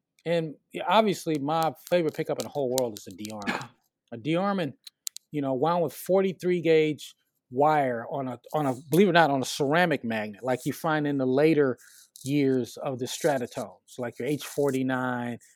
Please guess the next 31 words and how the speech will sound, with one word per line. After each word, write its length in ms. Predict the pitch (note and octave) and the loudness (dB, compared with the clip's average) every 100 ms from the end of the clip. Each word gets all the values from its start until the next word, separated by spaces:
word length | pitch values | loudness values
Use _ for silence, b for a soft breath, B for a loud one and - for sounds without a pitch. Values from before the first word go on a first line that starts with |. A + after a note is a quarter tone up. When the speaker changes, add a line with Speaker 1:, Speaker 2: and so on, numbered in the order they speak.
| _ | _
Speaker 1:
and, 120 | C#3 | -4
you 60 | B2+ | -2
know, 160 | A#2 A2+ | -2 -4
those 360 | C3 C3+ A#2 | -2 0 -2
years 320 | B2 A#2 A2 | -4 -6 -6
where 120 | B2 A#2 | -8 -6
they 100 | A2+ | -8
were 180 | A2 G#2+ | -10 -12
hollow. 580 | - - B2 A2 F2 - _ _ _ - | -8 -2 -2 -2 -8 -18 _ _ _ -20
And 240 | B2 A#2+ A#2+ | -18 -12 -8
that's 160 | C#3 | -4
why 120 | E3 | 2
those 120 | D#3 F#2+ | 2 0
Speaker 2:
Yeah. 60 | |
Speaker 1:
pickups 320 | - D#3+ C3 | -2 -2 -2
sound 240 | - D#3 D3 | -2 -4 -4
so 140 | A#2+ | -6
great, 380 | G#2 D#3+ E3 - _ - | -2 -2 -2 -6 _ -14
you 80 | B2+ | -14
know. 80 | G#2+ - _ _ _ _ - | -14 -20 _ _ _ _ -14
So 140 | - | -6
there's 160 | C3+ B2 | -4 0
all 180 | D3 G#3+ | 2 2
these 140 | A3+ | 0
crazy 320 | - G#3 F#3 | 0 0 0
combinations 540 | - F3 E3+ E3 - B2 | -4 -6 -4 -6 -6 -8
you 40 | |
get 120 | B2+ C3 | -6 -8
to 80 | |
play 240 | - D3 | -6 -4
with. 100 | C#3+ | -4